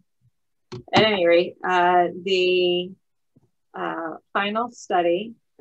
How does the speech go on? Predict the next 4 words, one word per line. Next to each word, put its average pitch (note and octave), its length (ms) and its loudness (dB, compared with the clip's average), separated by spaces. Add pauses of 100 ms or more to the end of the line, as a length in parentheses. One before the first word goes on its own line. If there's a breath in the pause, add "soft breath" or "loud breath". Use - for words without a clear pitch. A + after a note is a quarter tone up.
(140)
and F3 640 -4
map, E3+ 400 -4 (380)
along E3+ 400 -4
with E3+ 140 -8